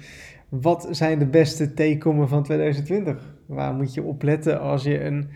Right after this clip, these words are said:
theekom of een theemok of, of een theeglas, dat is misschien een beter woord, een, een mooi theeglas, eh, wilt gaan kopen?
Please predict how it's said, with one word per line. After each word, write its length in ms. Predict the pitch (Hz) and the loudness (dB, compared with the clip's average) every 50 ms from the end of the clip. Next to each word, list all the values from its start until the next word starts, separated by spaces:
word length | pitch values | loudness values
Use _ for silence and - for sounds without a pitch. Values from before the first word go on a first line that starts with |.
| - - - - _ _ _ _ _ - | -18 -20 -20 -20 _ _ _ _ _ 0
theekom 720 | - 175 180 180 160 143 - - - 165 160 147 135 135 | 2 2 2 2 0 -4 -8 -4 0 2 2 2 2 0
of 120 | 131 117 | -2 -4
een 160 | 131 135 131 | -4 -6 -4
theemok 600 | - 156 151 151 147 143 139 156 160 151 156 - - | 0 0 2 4 4 4 4 2 2 0 -2 -8 -12
of, 180 | 147 135 - 156 | -12 -12 -10 -12
of 160 | 147 143 - | -12 -10 -8
een 260 | 139 131 127 123 127 | -8 -8 -8 -10 -8
theeglas, 1200 | - 156 151 151 147 139 131 110 - - - - - - - 160 160 165 156 - - - - - - | -4 -2 0 2 2 2 0 -2 -6 -12 -18 -20 -18 -4 2 4 4 4 4 2 -4 -6 -8 -12 -14
dat 100 | - 160 | -14 -14
is 100 | 139 - | -12 -10
misschien 260 | - 127 - - 139 | -12 -10 -10 -8 -8
een 80 | 131 127 | -6 -6
beter 260 | 123 131 135 131 135 | -6 -6 -6 -6 -6
woord, 200 | 123 127 131 127 | -8 -8 -8 -6
een, 180 | - 127 123 123 | -6 -6 -6 -6
een 80 | 143 | -6
mooi 220 | 139 131 131 139 131 127 | -4 -4 -2 -4 -2 -2
theeglas, 720 | - 151 156 156 147 147 143 139 139 135 135 - - - - - - - - - - - - - _ _ _ _ | 0 0 2 0 0 0 0 0 0 -2 -4 -8 -14 -20 -20 -20 -20 -20 -20 -20 -20 -20 -20 -20 _ _ _ _
eh, 600 | - 147 139 135 135 135 139 139 139 143 143 147 | -8 -6 -4 -2 -2 -2 -2 -2 -2 -2 -2 0
wilt 220 | 143 147 156 147 | 2 2 2 2
gaan 200 | 151 156 151 147 | 2 2 0 2
kopen? 520 | 151 165 175 190 180 - 147 127 123 - | 4 4 4 4 4 2 0 -2 -2 -4